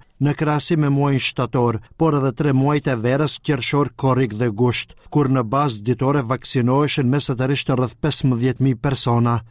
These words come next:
Deri të hënën, sipas të dhënave zyrtare të Ministrisë së Shëndetësisë, me dy doza është vaksinuar rreth tridhjetë e pesë përqind e popullatës së përgjithshme,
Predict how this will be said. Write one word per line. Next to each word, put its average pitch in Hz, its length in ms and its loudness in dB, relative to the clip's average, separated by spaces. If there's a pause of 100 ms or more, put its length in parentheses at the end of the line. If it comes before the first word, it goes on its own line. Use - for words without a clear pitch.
(180)
Deri 131 320 0
të 120 160 -2
hënën, 143 240 0
sipas 127 400 -4
të 127 160 0
dhënave 135 280 0
zyrtare 131 440 -2
të 131 160 -2
Ministrisë 127 560 0
së 120 140 -2
Shëndetësisë, 120 800 0 (160)
me 131 220 2
dy 139 160 0
doza 139 400 0
është 139 320 -4
vaksinuar 131 640 0
rreth 127 320 -2
tridhjetë 135 480 0
e 117 80 -6
pesë 143 240 -2
përqind 127 400 0
e - 80 -4
popullatës 123 560 0
së 135 140 -2
përgjithshme, 127 580 0